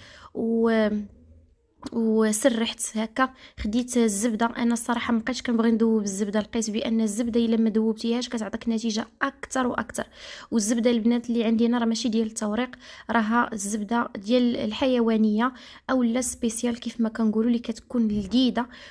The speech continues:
وكتعطي اللذه. درت زلافه فيها الفورس، آه، عفواً زلافه فيها الزيت،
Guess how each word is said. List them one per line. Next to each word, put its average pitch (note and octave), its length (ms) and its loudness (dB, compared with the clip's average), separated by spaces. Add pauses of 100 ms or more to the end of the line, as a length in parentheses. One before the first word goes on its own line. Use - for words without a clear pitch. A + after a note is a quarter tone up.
(140)
وكتعطي A3 460 -4
اللذه. A3 440 0 (280)
درت A#3+ 220 0
زلافه A#3+ 420 0
فيها A3 300 -2
الفورس، C4 580 -2
آه، A#3+ 40 0
عفواً A#3 480 0
زلافه A#3+ 360 -2
فيها A3+ 380 0
الزيت، G#3+ 420 -4